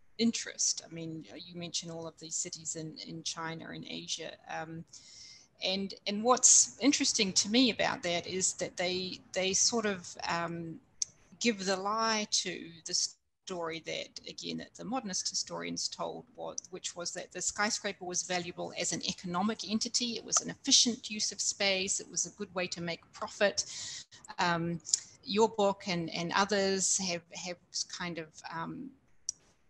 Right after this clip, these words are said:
told us that, that yes, it was true in one way, but it was also not true in another way, um, that there were all these very well-known formulas about, um,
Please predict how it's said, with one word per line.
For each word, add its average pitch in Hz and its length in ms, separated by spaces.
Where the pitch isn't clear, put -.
told 202 320
us - 200
that, 185 200
that 180 200
yes, 240 360
it - 80
was - 220
true 269 320
in 190 140
one 240 240
way, 160 300
but 180 160
it 185 100
was 190 300
also 190 320
not 226 340
true 160 340
in 170 100
another 202 320
way, - 420
um, 160 220
that 151 100
there 175 140
were - 60
all 208 160
these 190 200
very 180 180
well-known 165 440
formulas 185 500
about, 156 300
um, 160 380